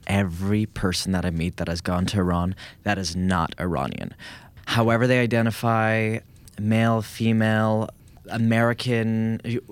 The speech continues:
they just fall in love with the country. And that, you know, that, that fills my heart. I think a part of me is like, "Well, I can't go as someone else. I have to go as an Iranian," so.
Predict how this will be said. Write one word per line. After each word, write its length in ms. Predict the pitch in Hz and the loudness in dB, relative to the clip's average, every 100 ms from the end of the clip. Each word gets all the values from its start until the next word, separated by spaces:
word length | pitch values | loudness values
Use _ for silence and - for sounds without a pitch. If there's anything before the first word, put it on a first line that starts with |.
| 107 | -4
they 380 | 123 110 110 - | 2 4 2 0
just 320 | 95 110 - | -2 -2 -2
fall 640 | - - - 110 110 107 92 | -6 -8 0 2 4 2 0
in 140 | 107 | 0
love 180 | 98 85 | -2 -2
with 100 | 92 | -6
the 60 | |
country. 460 | 95 101 87 87 58 - - - - - | -4 -4 -2 -4 -6 -10 -20 -20 -20 -4
And 160 | 113 110 | 0 2
that, 140 | 107 - - - | 0 -4 -14 -8
you 100 | 92 | -6
know, 160 | 82 | -6
that, 160 | 78 78 - - | -6 -8 -10 -8
that 180 | 80 - - - - | -8 -10 -16 -20 -18
fills 280 | - 120 107 | -2 0 2
my 160 | 95 | 0
heart. 380 | 87 92 60 - - | 0 -2 -4 -8 -8
I 100 | 95 | -8
think 480 | - 101 92 87 - - - - - | -2 0 0 -4 -10 -18 -20 -16 -8
a 100 | 101 | -2
part 280 | 110 107 | 0 2
of 40 | 104 | 2
me 80 | 98 | -2
is 100 | 87 | -2
like, 240 | 92 - - - - - - - - - | -4 -4 -12 -20 -20 -20 -20 -20 -20 -8
"Well, 300 | 95 90 85 | -2 0 0
I 120 | 65 98 | -2 -4
can't 300 | 107 95 90 | -2 -2 -2
go 440 | 87 85 76 67 | -2 0 -2 -6
as 280 | - 87 76 | -6 -8 -8
someone 380 | - - 87 80 | -8 -4 -4 -2
else. 160 | 78 98 | -4 -4
I 40 | |
have 120 | 95 | -6
to 100 | 85 | -6
go 360 | 73 67 60 - | -6 -6 -6 -8
as 180 | 95 92 | -10 -8
an 60 | 87 | -6
Iranian," 580 | 78 69 71 69 104 | -4 -6 -8 -10 -10
so. 320 | 107 - 71 | -10 -10 -10